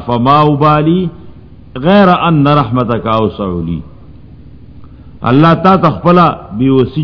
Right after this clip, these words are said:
جاړم، بے تدبیری جاړم. اللہ، تا ته د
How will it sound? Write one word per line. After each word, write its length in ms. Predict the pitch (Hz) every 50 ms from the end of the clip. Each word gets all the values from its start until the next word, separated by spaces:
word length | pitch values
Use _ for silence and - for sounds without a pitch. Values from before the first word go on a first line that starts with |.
| 131 127
جاړم، 320 | 139 123 113 107 98 82 67 - - - - - - - - - - - - - - - 92 95
بے 180 | 127 143 143
تدبیری 600 | 143 143 147 147 143 123 113 120 139 147 160 185 160 131
جاړم. 320 | 151 139 127 117 110 98 85 71 - - - - - - - - - - -
اللہ، 320 | 120 120 131 143 156 165 156 -
تا 140 | - 190 196
ته 140 | - 180 170
د 80 | 156